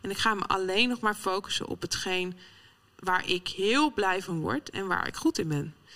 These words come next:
En, ehm, ja, dat heeft zich zo gevormd tot de persoon en de ondernemer die ik nu ben. En, ehm,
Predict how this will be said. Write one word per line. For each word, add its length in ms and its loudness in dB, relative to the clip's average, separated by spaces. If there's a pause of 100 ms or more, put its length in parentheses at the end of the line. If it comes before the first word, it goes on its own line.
(360)
En, 600 0 (100)
ehm, 540 0 (480)
ja, 280 0 (200)
dat 160 -2
heeft 400 0 (360)
zich 340 0
zo 200 4
gevormd 520 -2
tot 180 -4
de 100 -4 (180)
persoon 500 0
en 180 -4
de 140 -4
ondernemer 480 0
die 120 -2
ik 120 -4
nu 200 0
ben. 400 -2 (760)
En, 760 4 (100)
ehm, 640 2